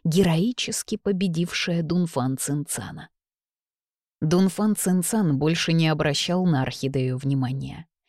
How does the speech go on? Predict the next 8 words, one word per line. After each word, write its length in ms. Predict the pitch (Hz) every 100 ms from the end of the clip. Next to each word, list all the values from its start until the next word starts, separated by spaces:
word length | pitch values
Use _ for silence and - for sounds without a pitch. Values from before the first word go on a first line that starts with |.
| _ _
Пламя 360 | - 214 247 196
в 60 | 151
его 280 | 147 165
правой 460 | 170 - 180 175 143
ладони 440 | 135 147 240 233
приняло 460 | 139 - 165 180 165
форму 400 | - 180 185 170
лианы 600 | 160 156 160 135 131 139